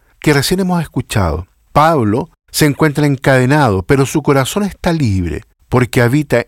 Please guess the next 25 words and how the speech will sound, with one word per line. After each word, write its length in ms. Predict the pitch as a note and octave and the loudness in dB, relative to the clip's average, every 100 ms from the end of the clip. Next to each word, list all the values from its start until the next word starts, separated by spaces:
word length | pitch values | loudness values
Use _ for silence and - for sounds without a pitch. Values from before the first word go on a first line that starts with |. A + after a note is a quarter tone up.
| - | 0
en 140 | A#2 | 2
él 280 | B2 G3 A#3 _ _ _ | 2 0 -6 _ _ _
el 180 | D3 C3 | 2 2
amor 420 | A2+ G#2 C3+ D3+ | 2 2 0 -2
de 180 | C#3+ A#2+ | -4 -4
Cristo, 640 | - F#2 - - - G2+ - _ _ _ _ _ _ _ _ _ _ - | -4 -4 -6 -14 -14 -14 -16 _ _ _ _ _ _ _ _ _ _ -4
que 100 | C#3 | -2
es 140 | - | 0
un 220 | B2+ G#2 | -2 0
don 320 | G2 C3 E3 F3+ _ _ | 0 0 -2 -8 _ _
que 120 | - | -2
el 120 | A2 | 0
mismo 300 | G#2 D3 C#3 C3 | 0 -2 -2 -6
Espíritu 680 | - - D3+ D#3+ F3 F#3 _ _ _ - | -6 -4 -2 -2 -4 -6 _ _ _ -2
le 160 | A2+ | 2
ha 60 | A#2+ | 2
regalado. 640 | A#2 G#2 E2+ D#2 D2 F2 _ _ _ _ _ | 2 0 -2 -4 -6 -10 _ _ _ _ _
Por 160 | - F#3+ | 0 2
eso, 320 | C#3 - - - _ _ - | 2 -2 -12 -16 _ _ -2
desde 260 | D#3 D#3+ | 2 4
la 100 | E3 | 4
oscuridad 760 | D#3 - - C3+ B2+ C3+ F3 F#3 | 2 0 -2 0 2 2 2 2
de 80 | E3+ | 0
la 120 | D#3+ | -2
prisión, 560 | D#3 C3+ E3 C3 E2 | -2 -4 -2 -2 -4